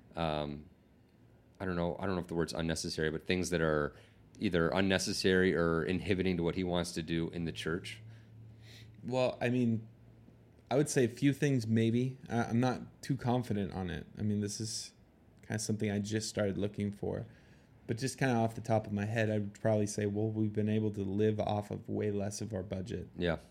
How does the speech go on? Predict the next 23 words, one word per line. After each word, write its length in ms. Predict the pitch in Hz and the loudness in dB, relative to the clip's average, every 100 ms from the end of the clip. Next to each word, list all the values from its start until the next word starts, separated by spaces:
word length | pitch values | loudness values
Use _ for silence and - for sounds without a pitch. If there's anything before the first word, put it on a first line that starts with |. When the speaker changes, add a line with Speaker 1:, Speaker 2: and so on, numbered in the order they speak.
| - | -8
Speaker 1:
true. 260 | 85 78 - - - - | -4 -4 -6 -18 -20 -6
Speaker 2:
Um, 500 | 113 107 101 95 110 - - - - - - - | -2 0 -2 -4 -8 -16 -20 -20 -20 -20 -14 2
both 200 | 117 113 | 4 4
personally, 520 | 131 117 120 113 110 | 2 4 4 2 2
as 140 | 101 | 0
a 40 | 104 | 0
ministry, 580 | 110 110 110 - 104 101 | 2 2 0 -2 -2 2
all 180 | 113 | 2
this 140 | 110 110 | 2 0
stuff, 360 | - 98 - | -2 -2 -2
we've 120 | 113 104 | -2 0
been 120 | 107 | 0
able 240 | 101 101 | 0 -2
to 280 | 101 98 95 - - - - - - | -2 -4 -4 -10 -20 -20 -20 -20 -12
really 340 | 113 117 120 113 | 2 4 6 6
lock 380 | 110 107 107 - | 4 2 0 -2
down 580 | 104 101 98 95 107 - - - - - - - - - - - - - | 0 0 -2 -4 -8 -12 -20 -20 -20 -20 -20 -20 -20 -20 -20 -20 -20 -10
what 340 | 110 110 127 | -4 0 2
we 100 | 127 | 2
spend 440 | 117 - 107 107 104 | 0 -2 0 2 2
on 220 | 95 95 | 0 -4
and 140 | 98 | -4
what's 240 | 117 120 | -2 -2